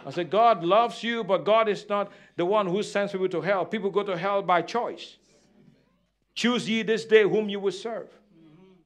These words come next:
Speaker 1: Choose ye, choo-, you choose. "I set before you life and death, blessing and cursing.
Speaker 2: Yeah.
Speaker 1: Choose life that you and your children might live." Are you listening to me?
Speaker 2: Yes.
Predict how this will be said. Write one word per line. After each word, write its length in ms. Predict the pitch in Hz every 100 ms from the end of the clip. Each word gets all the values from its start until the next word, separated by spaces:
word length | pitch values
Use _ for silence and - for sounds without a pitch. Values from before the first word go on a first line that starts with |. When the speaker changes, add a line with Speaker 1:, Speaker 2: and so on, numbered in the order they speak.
| _
Speaker 1:
Choose 380 | - 240 226 160
ye, 260 | 233 202
choo-, 240 | - 233 226
you 240 | 175 247
choose. 540 | - - 123 87 - - _ _ _ _ _ _
"I 100 | 160
set 320 | 175 - 247
before 300 | 208 208 233
you 140 | 226 220
life 340 | 208 226 220
and 180 | 214 175
death, 280 | 190 180 135 120
blessing 400 | 220 226 226 208
and 180 | 185
cursing. 440 | - 202 170 139 110
Speaker 2:
Yeah. 80 | _ - _
Speaker 1:
Choose 360 | - 269 294 202
life 340 | 208 208 196
that 160 | 185 175
you 320 | 175 277 285 285
and 220 | 220 208
your 260 | 196 190 175
children 600 | 175 - 330 311 214 214
might 200 | 208 214
live." 240 | 233 147 - _ _ _ _ _ _ _ _ _ _ _ _ _ _ _ _ _ _ _
Are 60 | 156
you 80 | 214
listening 340 | 349 339 294
to 100 | 240
me? 100 | 220 - _ _
Speaker 2:
Yes. 360 | _ _ _